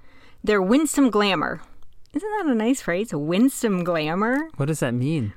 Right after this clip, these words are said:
Speaker 1: I don't know, but it sounds so
Speaker 2: <laughs>
Speaker 1: good.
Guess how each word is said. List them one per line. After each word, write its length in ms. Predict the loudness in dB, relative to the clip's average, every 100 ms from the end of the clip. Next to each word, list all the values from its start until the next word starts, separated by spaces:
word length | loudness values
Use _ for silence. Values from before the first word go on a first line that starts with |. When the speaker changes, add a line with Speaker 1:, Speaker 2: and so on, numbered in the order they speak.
| -4
Speaker 1:
I 180 | 0 4
don't 240 | 6 6 6
know, 240 | 6 6
but 140 | 4 4
it 140 | 2
sounds 420 | 4 6 6 6
so 280 | 4 2 0
Speaker 2:
<laughs> 40 | 2
Speaker 1:
good. 580 | 4 4 4 2 0